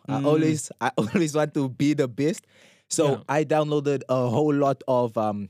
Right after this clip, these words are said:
Speaker 1: YouTube clips teaching you how to sell. Uh, I downloaded a lot of
Speaker 2: Wolf of
Speaker 1: courses as
Speaker 2: Wall
Speaker 1: well.
Speaker 2: Street type stuff.
Speaker 1: Yeah,
Speaker 3: Yeah,
Speaker 1: man.
Speaker 3: yeah. <laughs>
Speaker 1: Yeah, man. And, and recently,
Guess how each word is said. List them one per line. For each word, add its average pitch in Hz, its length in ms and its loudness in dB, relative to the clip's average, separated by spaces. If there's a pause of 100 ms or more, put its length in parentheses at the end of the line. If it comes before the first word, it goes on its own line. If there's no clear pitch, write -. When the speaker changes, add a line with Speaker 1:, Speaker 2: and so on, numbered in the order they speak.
Speaker 1:
YouTube 139 500 -2
clips 123 340 -2
teaching 131 300 -4
you 123 80 -2
how 113 80 0
to 110 120 -12
sell. 110 420 -2 (320)
Uh, 107 400 -4
I 110 160 -2
downloaded 110 460 -4
a 110 120 -4 (200)
lot 151 300 0
of - 0 -
Speaker 2:
Wolf 127 180 -2
of - 60 -20
Speaker 1:
courses 151 420 0
as 123 100 4
Speaker 2:
Wall - 120 2
Speaker 1:
well. 113 100 2
Speaker 2:
Street 127 240 -2
type 123 260 -4
stuff. 117 360 -6 (140)
Speaker 1:
Yeah, 185 280 4
Speaker 3:
Yeah, - 0 -
Speaker 1:
man. 175 320 2
Speaker 3:
yeah. 151 400 0
<laughs> - 100 -10
Speaker 1:
Yeah, 185 200 4
man. 135 400 -2 (120)
And, 170 220 2
and 175 160 0 (100)
recently, 185 640 -2